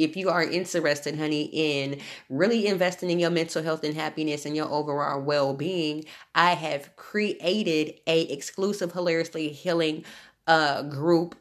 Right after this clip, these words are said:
a membership group, and it is amazing. We are learning how to laugh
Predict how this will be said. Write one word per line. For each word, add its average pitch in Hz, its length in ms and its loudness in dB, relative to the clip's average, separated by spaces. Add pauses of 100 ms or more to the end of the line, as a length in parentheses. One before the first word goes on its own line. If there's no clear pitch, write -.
(160)
a 160 140 6
membership 180 560 0
group, 156 360 0 (180)
and 151 340 0
it 175 320 0
is 160 240 0
amazing. 143 960 -4
We 165 220 2
are 147 260 2
learning 160 400 2
how 151 200 -4
to 156 160 -4
laugh 156 540 2